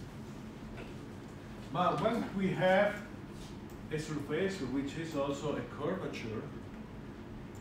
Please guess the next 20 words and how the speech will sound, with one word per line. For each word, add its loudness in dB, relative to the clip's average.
actually 2
the, -2
uh, -2
flow 2
lines 2
converge. -2
The, 4
the, 2
uh, -2
the, 2
the 2
flow 2
accumulates 2
in -2
some -2
places. -4
So 2
you 0
have -2
here 2